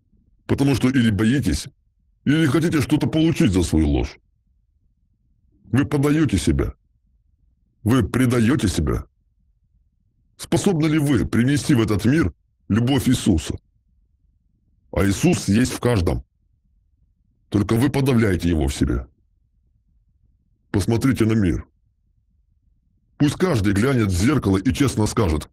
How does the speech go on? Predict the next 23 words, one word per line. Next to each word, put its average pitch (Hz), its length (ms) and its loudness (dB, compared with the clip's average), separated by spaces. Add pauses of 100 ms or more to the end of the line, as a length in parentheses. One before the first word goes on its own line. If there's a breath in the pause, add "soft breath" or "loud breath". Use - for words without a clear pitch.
(100)
кто 135 320 -2
он, 82 300 -4 (220)
за 123 220 0
кем 156 200 0
он 131 160 2
идёт. 113 360 0 (1500)
И 104 80 0
готов 123 340 0
ли 139 80 2
он 127 140 2
действовать? 110 580 -2 (920)
Пророк 131 400 0
делал 131 300 2
ставку 120 440 -2
на 117 100 0
последних, 110 640 -2 (420)
на 104 140 0
тех, 147 240 0
кто - 180 -4
живёт 113 320 0
в 104 60 0
наше 107 220 0
время. 82 380 -2